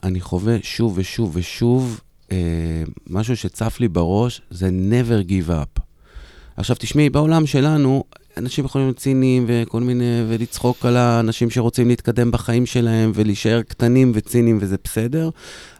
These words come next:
אבל מי שיש בו ניצוץ של הבנה שהוא רוצה להוציא מהחיים שלו קצת מעבר ללהיות עוד אחד שרץ לקניון וקונה את החולצה החדשה שיצאה כי הוא חייב, אז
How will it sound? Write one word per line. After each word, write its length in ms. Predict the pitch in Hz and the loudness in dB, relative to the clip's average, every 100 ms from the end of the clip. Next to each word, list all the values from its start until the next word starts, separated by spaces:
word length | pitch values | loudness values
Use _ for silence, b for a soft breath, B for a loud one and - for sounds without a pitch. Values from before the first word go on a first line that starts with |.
| - | 0
אבל 120 | 120 | 2
מי 100 | 160 | 4
שיש 240 | 151 147 | 2 2
בו 120 | 131 | 4
ניצוץ 480 | 131 117 - 147 135 | 6 4 2 0 2
של 180 | - 117 | 0 2
הבנה 320 | 107 110 127 | 2 2 2
שהוא 200 | 127 120 | 2 2
רוצה 200 | 104 - | 2 0
להוציא 240 | 120 117 123 | 0 2 2
מהחיים 360 | 117 - 117 | 2 2 2
שלו 140 | 120 110 | 2 0
קצת 280 | - 117 | 0 0
מעבר 520 | 117 113 - 131 127 120 | 0 0 0 0 2 2
ללהיות 400 | 107 104 110 - | 4 4 2 0
עוד 200 | 107 110 | 0 2
אחד 260 | 110 110 101 | 2 -2 -2
שרץ 360 | 110 104 - | -2 -2 -2
לקניון 420 | 110 - 98 104 107 | -4 0 2 2 2
וקונה 300 | 101 104 104 | 2 2 4
את 80 | |
החולצה 380 | 110 - 92 110 | 2 -2 0 0
החדשה 420 | 101 101 95 - | 0 0 -2 -2
שיצאה 440 | 104 95 92 - 104 | -2 -2 -4 -4 -6
כי 120 | - | -4
הוא 80 | 98 | -6
חייב, 600 | - 92 95 143 127 131 B B B B B B | -4 -2 0 2 2 0 B B B B B B
אז 260 | - 98 | -2 -2